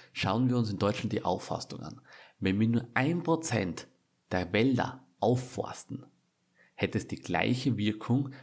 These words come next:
wie die sechs Jahre des Heizenergiegesetz. Das heißt, wir müssen ein Prozent der Wälder einfach nur aufforsten und hätten gleich viel C O zwei einsparen.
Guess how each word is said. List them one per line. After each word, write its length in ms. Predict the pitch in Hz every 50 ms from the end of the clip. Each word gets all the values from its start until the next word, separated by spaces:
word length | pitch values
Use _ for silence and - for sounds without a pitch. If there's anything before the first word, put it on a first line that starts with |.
| - -
wie 100 | - 95
die 120 | - 87 85
sechs 440 | - - - 110 110 - - - -
Jahre 240 | 104 87 92 92
des 220 | 101 95 - - -
Heizenergiegesetz. 1040 | 90 87 - - 90 90 85 - - 87 - - - - - 64 - - - - _ _ _ _ _ _ _ _ - - - - - - _
Das 160 | - - - -
heißt, 180 | 95 - -
wir 60 | 101
müssen 460 | 101 107 117 113 - - - 104 - -
ein 440 | - - 98 110 127 147 147 - -
Prozent 440 | - 113 107 - - - 90 82 82
der 80 | 85 85
Wälder 280 | 87 98 - - -
einfach 280 | - 104 95 - 117 -
nur 160 | - - -
aufforsten 580 | 101 95 - - - - - - - - - - _ _ _ -
und 120 | 123 -
hätten 240 | 90 87 - 95 87
gleich 320 | - - 90 87 101 123 -
viel 160 | - 104 -
C 160 | - - 101
O 40 | 95
zwei 260 | - - - 85 87
einsparen. 500 | - 87 85 80 - - - - -